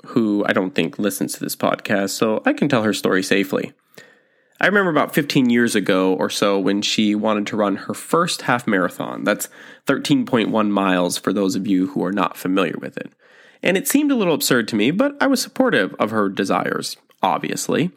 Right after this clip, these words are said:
Uh, so I remember driving along with her, getting a hotel, um, and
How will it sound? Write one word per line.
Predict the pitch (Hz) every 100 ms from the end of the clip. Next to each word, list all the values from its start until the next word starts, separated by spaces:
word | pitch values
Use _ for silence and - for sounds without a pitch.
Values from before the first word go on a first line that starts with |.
| _ - _ _ _ _
Uh, | 107 107 -
so | - - 214 185 208
I | 135 139
remember | 151 143 139 139 147
driving | - 123 110 127 135 135
along | 127 127 123
with | 110 -
her, | 113 110 107
getting | 110 110
a | 113
hotel, | 117 110 - 104 104 104 104 -
um, | 104 104 101 104 107 - - _
and | 107 104 95